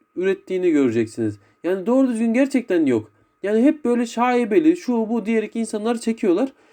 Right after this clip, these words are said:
Ben size taktiği gösterdim arkadaşlar. Umarım sizlere de faydalı bir video olur.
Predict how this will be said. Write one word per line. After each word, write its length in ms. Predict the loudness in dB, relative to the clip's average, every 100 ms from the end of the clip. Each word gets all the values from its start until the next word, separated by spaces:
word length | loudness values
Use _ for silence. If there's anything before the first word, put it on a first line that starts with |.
| _ -2
Ben 160 | 2 2
size 200 | 0 0
taktiği 380 | -2 0 -2
gösterdim 500 | 0 0 0 -2 2
arkadaşlar. 480 | 0 2 2 0 -4 0
Umarım 420 | 2 2 0 -6 _ _ _
sizlere 460 | -14 -8 0 2 2
de 80 | 0
faydalı 420 | 0 2 2 0
bir 160 | -4 -4
video 240 | 0 2
olur. 300 | 4 2 -2